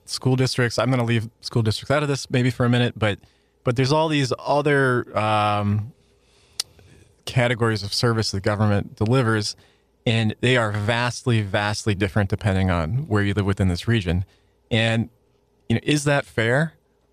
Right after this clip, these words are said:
You know, I, I'm, I don't, the, the longer I look at it, the less and less fair it seems. And it seems that we've got,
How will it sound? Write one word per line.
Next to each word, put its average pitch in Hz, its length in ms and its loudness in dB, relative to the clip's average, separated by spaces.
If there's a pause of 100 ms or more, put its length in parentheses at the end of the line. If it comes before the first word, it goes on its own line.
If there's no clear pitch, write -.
(140)
You 123 100 2
know, 107 140 2
I, 113 280 -2
I'm, 160 640 -2
I 123 140 0
don't, 139 240 0 (540)
the, 135 180 -2
the 135 140 0
longer 156 520 2
I 120 360 2
look 123 340 0
at 120 80 2
it, 107 220 0 (400)
the 113 100 2
less 117 440 2
and 113 140 2
less 110 240 0
fair 107 380 0
it 95 140 -4
seems. 98 400 0
And 110 100 2
it 110 60 -2
seems 175 500 0 (400)
that 113 160 0
we've 110 180 0
got, 113 360 0